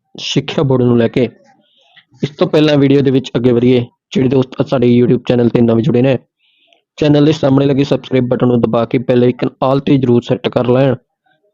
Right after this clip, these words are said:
ਤਾਂ ਜੋ ਹਰ ਇੱਕ ਵੀਡੀਓ ਦੀ ਅਪਡੇਟ ਉਹਨਾਂ ਤੱਕ ਸਾਡੀ ਸਭ ਤੋਂ ਪਹਿਲਾਂ ਪਹੁੰਚ ਸਕੇ।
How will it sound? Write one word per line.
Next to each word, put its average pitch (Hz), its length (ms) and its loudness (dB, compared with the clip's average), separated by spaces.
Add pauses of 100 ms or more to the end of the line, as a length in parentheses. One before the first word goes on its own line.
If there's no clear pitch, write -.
(120)
ਤਾਂ 151 140 2
ਜੋ 165 100 4
ਹਰ 147 120 2
ਇੱਕ 139 160 -2
ਵੀਡੀਓ 135 220 4
ਦੀ 131 260 0
ਅਪਡੇਟ 131 440 -2
ਉਹਨਾਂ 127 140 0
ਤੱਕ 123 140 -2
ਸਾਡੀ 120 260 0
ਸਭ 135 140 -6
ਤੋਂ - 180 -4
ਪਹਿਲਾਂ 120 360 0
ਪਹੁੰਚ 127 260 -4
ਸਕੇ। 147 320 -2